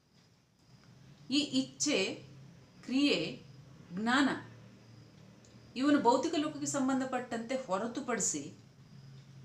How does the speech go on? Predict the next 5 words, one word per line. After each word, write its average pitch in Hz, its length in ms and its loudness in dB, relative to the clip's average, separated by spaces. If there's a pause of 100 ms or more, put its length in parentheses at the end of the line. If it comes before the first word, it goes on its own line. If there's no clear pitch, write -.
(560)
ಆಧ್ಯಾತ್ಮಿಕ 320 560 2
ಲೋಕಕ್ಕೆ 294 360 -2
ಸಂಬಂಧಪಟ್ಟಂತೆ 233 800 -4
ಸ್ವೀಕರಿಸಿದಾಗ, 202 1120 -2 (1300)
ಇಚ್ಛೆ, 254 640 -4